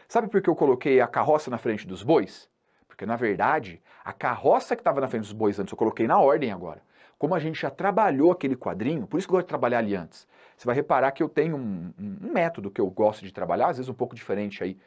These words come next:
do que a galera, regra geral, faz, doutrina faz, cada um tem seu método, né? Mas eu gosto de inverter a ordem de algumas coisas pra fins didáticos. Como a gente já deu aquela papirada no quadrinho, esses conceitos aqui, você já viu tudo.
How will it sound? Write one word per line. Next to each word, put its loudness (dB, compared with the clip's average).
do -16
que -6
a -8
galera, 2
regra -4
geral, 2
faz, 0
doutrina -6
faz, -6
cada -4
um 0
tem -10
seu -4
método, -6
né? -8
Mas 0
eu 6
gosto 4
de -2
inverter 2
a 6
ordem 6
de -2
algumas -4
coisas 2
pra -8
fins -6
didáticos. -4
Como 0
a 4
gente -2
já 2
deu 4
aquela 2
papirada 2
no -2
quadrinho, -2
esses -6
conceitos 2
aqui, 4
você -20
já -6
viu 0
tudo. -6